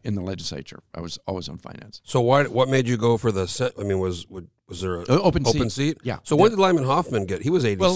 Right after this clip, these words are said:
Speaker 1: Lyman, yeah, Lyman Hoffman, of course, I knew Lyman Hoffman was the city manager when I was on the city council, so knew Lyman very well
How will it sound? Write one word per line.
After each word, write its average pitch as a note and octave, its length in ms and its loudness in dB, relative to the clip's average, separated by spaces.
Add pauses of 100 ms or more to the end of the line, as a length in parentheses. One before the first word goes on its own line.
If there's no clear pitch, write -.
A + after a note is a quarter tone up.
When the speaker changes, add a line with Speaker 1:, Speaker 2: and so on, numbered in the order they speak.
(100)
Speaker 1:
Lyman, A3 240 -4
yeah, G3 200 -2
Lyman F3 320 -2
Hoffman, C#3+ 580 -6
of - 180 -12
course, - 280 -6
I D3 80 0
knew G3 180 0
Lyman E3+ 360 0
Hoffman D3+ 400 -2
was A2 180 -4
the G2 60 -6
city C3+ 240 -2
manager A2+ 520 -4
when G#2+ 160 -6
I G#2+ 80 -4
was G2 140 -8
on G2 80 -8
the E2 60 -8
city A2+ 200 -8
council, G#2 340 -8
so A#2 200 -4
knew B2 300 2
Lyman A2+ 380 0
very A#2 220 -2
well F2+ 360 -6